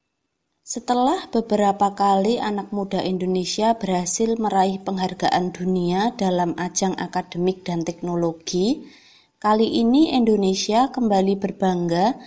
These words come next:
dengan lolosnya dua tim mahasiswa Indonesia menjadi finalis di ajang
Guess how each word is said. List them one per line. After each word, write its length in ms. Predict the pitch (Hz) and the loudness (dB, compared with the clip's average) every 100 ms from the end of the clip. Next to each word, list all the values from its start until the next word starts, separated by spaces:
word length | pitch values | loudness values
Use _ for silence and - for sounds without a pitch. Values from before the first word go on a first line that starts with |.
| - - _ | -20 -20 _
dengan 320 | 214 214 233 | 0 4 4
lolosnya 760 | 277 254 233 220 - 202 202 247 | 4 4 4 0 -2 -2 0 0
dua 320 | 240 214 196 | 0 2 2
tim 260 | 196 254 262 | 2 2 2
mahasiswa 720 | 220 185 185 196 190 190 185 | 2 -2 -2 -6 -4 0 0
Indonesia 800 | - 190 185 180 180 - 202 247 269 | 0 -2 -2 -2 -4 -2 2 4 4
menjadi 500 | 240 196 185 180 208 | 2 2 2 2 -2
finalis 640 | 208 202 190 185 226 - - | -2 -2 0 2 2 0 0
di 100 | 208 | 0
ajang 400 | 185 185 208 | 0 0 -2